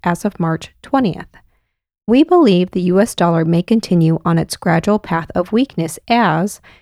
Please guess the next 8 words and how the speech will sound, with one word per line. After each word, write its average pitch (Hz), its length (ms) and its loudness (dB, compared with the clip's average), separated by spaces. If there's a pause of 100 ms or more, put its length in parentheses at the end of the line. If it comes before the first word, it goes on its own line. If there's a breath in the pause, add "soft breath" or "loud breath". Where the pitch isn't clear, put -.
(140 soft breath)
due 220 140 2
primarily 240 760 2
to - 140 -12
the 175 120 -4
Federal 208 380 0
Reserve's 180 640 -2
stated 170 480 -2
preference - 680 -2